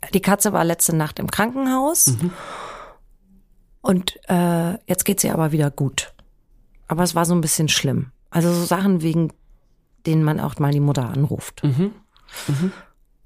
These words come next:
Speaker 1: Und das jetzt auf Lücke erzählen.
Speaker 2: Mhm. Mm, ich würde, glaub ich, schon anfangen mit,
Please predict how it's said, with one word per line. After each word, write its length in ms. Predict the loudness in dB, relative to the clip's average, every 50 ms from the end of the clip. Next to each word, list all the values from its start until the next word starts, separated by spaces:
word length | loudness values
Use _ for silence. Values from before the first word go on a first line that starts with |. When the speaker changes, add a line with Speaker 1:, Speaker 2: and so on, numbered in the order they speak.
| -4
Speaker 1:
Und 160 | -4 0 2 2
das 160 | 2 2 2
jetzt 160 | 0 0 0
auf 160 | -2 -2 -2
Lücke 200 | -4 -4 -4 -6
erzählen. 380 | -8 -6 -6 -6 -6 -6 -8 -8 -8 -4 -4 -2 0 0 -2 -4 -4 -10 -20 -20 -20 -20 -20 -20 -20 _ -20 -20 -20 -20 -20 -20 -20 -20 -20 -20 -12 -4 -2
Speaker 2:
Mhm. 240 | 0 0 0 0
Mm, 80 | -2 -4 -6 -8
ich 160 | -6 -4 -2
würde, 140 | -2 0 0
glaub 180 | 0 0 0
ich, 100 | 0 0
schon 320 | 0 0 0 0 0 -2 -4 -8 _ _ _ _ _ _ _ _ _ _ -20 -20 -8 -4
anfangen 600 | 0 0 0 0 0 -2 -2 0 0 0 -2 -4 -6 -12 -18 -20 -20 -20 -20 -20 -20 -18 -18 -18 -18 -20 -20 -20 -14 _ -2
mit, 260 | 0 0 0 -2